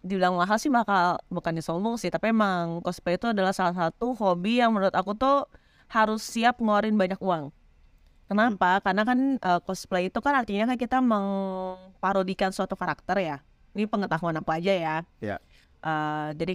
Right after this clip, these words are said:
Speaker 1: kan maksudnya kita pastilah pengen banget misal mirip dengan karakter yang kita mau. Misal contoh, eh, suka banget ya sama Iron Man, pasti pengen banget kan mirip sama Iron Man dari, em, apa, armornya, model suit dia dari ini kan, robot itu dan segala macam.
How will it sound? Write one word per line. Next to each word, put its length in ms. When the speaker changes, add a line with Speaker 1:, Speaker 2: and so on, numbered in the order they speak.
Speaker 1:
kan 160
maksudnya 400
kita 240
pastilah 480
pengen 400
banget 400
misal 320
mirip 160
dengan 320
karakter 320
yang 80
kita 160
mau. 240
Misal 240
contoh, 400
eh, 320
suka 240
banget 240
ya 20
sama 220
Iron 160
Man, 320
pasti 240
pengen 240
banget 240
kan 160
mirip 160
sama 320
Iron 240
Man 320
dari, 480
em, 380
apa, 240
armornya, 1040
model 480
suit 360
dia 200
dari 560
ini 240
kan, 320
robot 360
itu 400
dan 120
segala 280
macam. 680